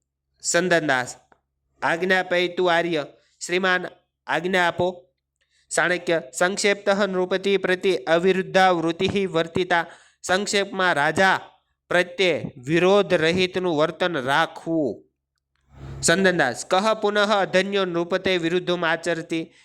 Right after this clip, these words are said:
એવો વળી કોણ અભાગ્યો છે જે રાજાની વિરુદ્ધ આચરણ કરે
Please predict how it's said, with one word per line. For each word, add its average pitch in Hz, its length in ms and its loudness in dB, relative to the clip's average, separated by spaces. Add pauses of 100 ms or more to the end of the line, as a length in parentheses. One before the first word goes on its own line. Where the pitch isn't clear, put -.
(120)
એવો 202 320 4
વળી 208 180 4
કોણ 226 480 2
અભાગ્યો 202 600 2
છે 202 360 -4
જે 170 340 -2
રાજાની 170 440 -2
વિરુદ્ધ 175 480 -2
આચરણ 170 680 -4
કરે 170 520 -2